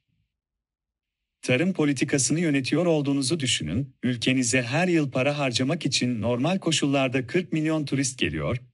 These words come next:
bunların yirmi milyona yakını kişi başı geliri yüksek olan ülkeler ile orta gelirli ülkelerin geliri yüksek vatandaşları. Ülkenize geliyorlar, yemek içme mekanlarını ziyaret edip, tarihi öğren yerlerini,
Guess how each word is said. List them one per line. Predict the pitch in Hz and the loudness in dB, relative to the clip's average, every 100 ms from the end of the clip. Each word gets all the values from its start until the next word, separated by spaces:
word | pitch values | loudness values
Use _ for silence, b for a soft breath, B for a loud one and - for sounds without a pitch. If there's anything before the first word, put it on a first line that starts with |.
| - | -6
bunların | 120 135 135 143 127 | 0 2 2 2 0
yirmi | 113 120 | 0 0
milyona | 180 165 160 160 | 0 0 0 0
yakını | 165 139 151 | -2 0 -2
kişi | 160 139 - | 0 0 2
başı | 123 123 196 | 2 0 2
geliri | 156 139 139 | 2 2 0
yüksek | 131 110 - 185 | -2 -2 -2 0
olan | 156 151 151 | 0 0 0
ülkeler | 120 117 120 131 139 | -2 -4 0 0 2
ile | 135 131 | 2 0
orta | 113 110 98 | 0 -2 0
gelirli | 185 160 151 160 | 2 2 2 2
ülkelerin | 180 143 143 139 170 | 0 0 0 2 2
geliri | 165 143 135 139 | 2 2 0 0
yüksek | 110 - 185 - | -2 0 0 0
vatandaşları. | 139 113 82 76 76 - 71 71 - _ _ _ _ _ _ _ _ _ _ _ _ _ | -2 -2 -4 -2 -4 -4 -6 -8 -14 _ _ _ _ _ _ _ _ _ _ _ _ _
Ülkenize | 123 123 131 135 131 185 | -2 0 2 2 2 2
geliyorlar, | 151 123 90 71 76 120 - - | 2 2 0 -2 -2 -4 -6 -2
yemek | 117 131 127 | 2 2 2
içme | 139 - 175 | 0 0 0
mekanlarını | 160 139 135 135 131 147 | 0 0 0 2 0 0
ziyaret | 120 127 123 160 - | 0 0 2 0 -2
edip, | 85 90 - _ | -2 -4 -4 _
tarihi | - 123 123 131 180 | -2 0 2 2 2
öğren | 165 160 | 2 2
yerlerini, | 147 117 101 85 71 95 143 | 2 0 0 -2 -2 -2 -4